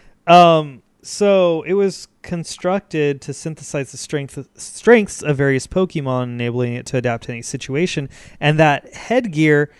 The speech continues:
is actually to control its latent powers because it's so, and it's also so heavy that it will hinder its agility. But the thing in the flavor text that gets a lot of people is that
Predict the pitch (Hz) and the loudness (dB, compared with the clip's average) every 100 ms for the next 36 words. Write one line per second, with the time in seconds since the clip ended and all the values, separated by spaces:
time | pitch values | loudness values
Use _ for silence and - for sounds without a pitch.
0 | _ - 147 165 151 - 156 151 - 143 | _ -12 -4 -2 -2 -4 -8 -8 -8 -4
1 | 156 147 139 - 147 127 127 127 - 240 | 0 2 2 -4 -6 -8 -10 -10 0 2
2 | 208 151 147 - 135 139 127 - 139 123 | 2 2 0 -2 -10 -8 -8 -6 -6 -4
3 | 120 _ _ _ - 170 185 - 185 - | -6 _ _ _ 2 2 4 2 0 0
4 | 170 170 143 151 147 135 131 - 135 127 | -4 -2 0 0 0 0 0 -2 -6 -4
5 | 131 127 120 139 123 113 - 113 156 143 | -4 -2 -4 -4 -4 -4 -8 -4 -2 -2
6 | 113 104 _ _ _ _ _ - 135 170 | -2 -10 _ _ _ _ _ -12 4 6
7 | 165 156 - 190 185 180 - 160 143 131 | 6 2 0 0 -2 -8 -12 -6 -4 -4
8 | - 165 165 151 - 127 - 123 123 - | -2 -2 0 -2 -2 -6 -6 -8 -8 -8
9 | 123 117 - 240 - 147 139 - - 143 | -6 -6 -4 -4 0 0 -2 -8 -4 -2
10 | 135 139 131 127 | 2 2 2 0